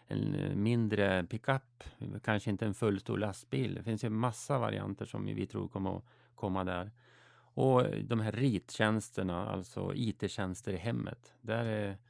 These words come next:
kan man ju inte ens se gränsen för vad, vad som kan komma. Det finns ju väldigt många, inte minst äldre, som behöver hjälp med sina, eh, sina p-, elektroniska prylar.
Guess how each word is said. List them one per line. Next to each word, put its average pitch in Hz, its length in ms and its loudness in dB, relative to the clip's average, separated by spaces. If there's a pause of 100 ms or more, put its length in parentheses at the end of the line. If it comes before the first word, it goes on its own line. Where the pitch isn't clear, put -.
(480)
kan 104 120 -2
man 98 100 0
ju 95 60 0
inte 92 160 -2
ens 90 440 -4 (220)
se 95 280 -2
gränsen 120 560 0
för 104 80 -6
vad, 98 240 0
vad 98 300 -2
som 95 180 -8
kan 101 160 -4
komma. 92 380 -4 (220)
Det - 260 -20
finns 113 200 -2
ju 113 60 2
väldigt 110 440 2
många, 104 320 2
inte 104 320 -2
minst 107 180 0
äldre, 107 400 2
som 98 140 -4
behöver 92 200 -2
hjälp 101 320 -2
med 101 180 -6
sina, 92 340 -6 (840)
eh, - 180 -8
sina 98 280 0
p-, - 300 -2
elektroniska 98 720 2
prylar. 90 540 2